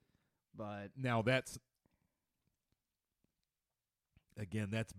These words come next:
Speaker 2: basically boiling it down to the team, though. Like, the whole team had to do that. But
Speaker 1: Yeah.
Speaker 2: I'm gonna say this. He hasn't, he's not the worst quarterback the Panthers have had this year.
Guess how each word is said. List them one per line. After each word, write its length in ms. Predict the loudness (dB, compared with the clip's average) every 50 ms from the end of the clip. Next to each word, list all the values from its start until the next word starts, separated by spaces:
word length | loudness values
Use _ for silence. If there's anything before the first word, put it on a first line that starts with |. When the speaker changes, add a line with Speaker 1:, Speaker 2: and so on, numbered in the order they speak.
| -16 -6 -2
Speaker 2:
basically 500 | 0 0 0 -2 -4 -6 -6 -4 -6 -6
boiling 400 | -6 -6 -6 -6 -6 -6 -8 -10
it 140 | -12 -12 -10
down 180 | -10 -10 -10
to 60 | -12 -14
the 80 | -16
team, 300 | -16 -14 -12 -12 -12 -10 -12
though. 240 | -14 -16 -18 -20 -20 _ _ _ _ _ _ _ _ _ -14
Like, 160 | -12 -12 -12 -12 -8 -4
the 120 | -4 -2
whole 220 | 0 2 2 2 0
team 400 | -2 -6 -6 -4 -4 -6 -6 -8 -8
had 160 | -8 -8 -8
to 60 | -8
do 180 | -6 -6 -6 -6
that. 220 | -6 -10 -16 -20 -20 _ _ _ _ _ _ _ _ _ _ _ _ _ _ _ _ _ _ _ _ _ _ _ _ _ _ _ _ _ _ _ _ _ _ _ _ _ _ _ _ _ _ _ _ _ _ _ _ _ _
But 300 | -4 2 4 6 6 4 2 0
Speaker 1:
Yeah. 100 | 0 0
Speaker 2:
I'm 100 | 2 4
gonna 180 | 2 2 2
say 240 | 2 4 4 4 4
this. 480 | 4 4 2 2 2 0 -8 -12 -16 -18 _ _ _ _ _ _ _ _ _ _ _ _ _ _ _
He 200 | -2 0 2 4
hasn't, 380 | 6 6 6 4 2 -2 -6 -4
he's 240 | -2 0 0 0 2
not 280 | 2 2 2 0 0 -2
the 60 | 0
worst 340 | 2 4 4 4 4 0 0
quarterback 400 | 2 2 2 2 0 -2 -4 -4
the 40 |
Panthers 460 | -6 -4 -4 -4 -2 -2 -4 -4 -4 -6
have 120 | -8 -6
had 280 | -4 -4 -4 -4 -6 -8 -12 -12 -6
this 220 | -4 -4 -4 -2 -4
year. 240 | -4 -4 -6 -8